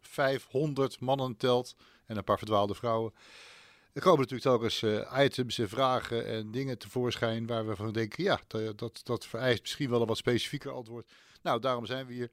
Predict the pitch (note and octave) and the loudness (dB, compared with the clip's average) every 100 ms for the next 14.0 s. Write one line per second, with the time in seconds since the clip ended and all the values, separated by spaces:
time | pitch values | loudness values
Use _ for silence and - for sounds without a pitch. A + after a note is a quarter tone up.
0 | - C3+ C#3 - B2+ - D3 C3+ A#2 C#3 | -8 -8 -8 -8 -10 -12 -8 -4 -2 -4
1 | C#3+ - - C#3 B2 A2 A2 B2 A2+ A#2 | -6 -18 -10 -6 -6 -8 -8 -2 -2 0
2 | B2+ A#2 A#2+ - A#2 A2 - G#2+ G#2 D3+ | -2 -4 -6 -10 -10 -10 -12 -12 -8 -8
3 | C3+ C#3+ B2 A#2+ G#2+ C3 A#2 A2+ _ - | -2 -2 0 -2 -2 -2 -2 -4 _ -20
4 | - - - - _ C3+ C3+ C3+ C3 C3 | -20 -20 -20 -20 _ -2 0 2 2 0
5 | C3+ - _ - A#2 - F3+ D#3 B2 B2+ | -2 -12 _ -14 -2 4 6 4 0 0
6 | - C3+ C#3+ B2 A2+ - - A2 E3 C#3+ | -2 -2 2 2 0 -4 -4 2 2 0
7 | A2 C3 B2+ G#2 B2 A#2+ C#3+ C#3 B2 A#2+ | 2 4 4 0 -4 -4 -4 -4 -2 -2
8 | - - _ - C#3+ B2+ A2+ G#2 C3+ B2+ | -4 -16 _ -4 -4 -2 -6 -6 -4 -4
9 | - - - - - D3 A#2 - D3 C3 | -6 -10 -14 -14 0 2 4 0 -8 -4
10 | B2 B2 B2 - G#2 A#2 A2+ B2+ A#2+ B2 | -2 -2 -4 -4 2 2 2 -4 -2 -2
11 | A#2 B2 A2 - A#2 B2 D3 C#3+ C#3+ C3 | -2 -4 -6 -4 -2 2 2 2 -2 -2
12 | C3 C3+ - B2 A2 A#2+ C3 B2 - B2+ | -2 -2 -4 -6 -4 -4 -4 -6 -2 -2
13 | A#2+ - A2+ G#2 B2 C3 A#2 A#2+ A2+ | -2 -6 -10 -6 -6 -4 -6 -6 -8